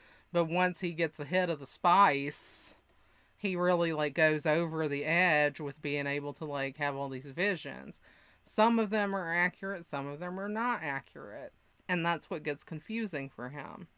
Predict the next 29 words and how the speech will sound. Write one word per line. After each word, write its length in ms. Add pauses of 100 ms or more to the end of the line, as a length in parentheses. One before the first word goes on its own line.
right? 420 (540)
Because 800
he's 320
like, 300
he 160
thinks, 340
like, 260
something's 380
gonna 160
happen, 580
and 100
he 120 (240)
totally 400
believes 420
in 120
it, 140
and 120
then 140
it's 200
like, 360 (500)
there's 220
a 60
slight 440
difference 720
from 220
what 160
he 100
saw. 460 (800)
But 340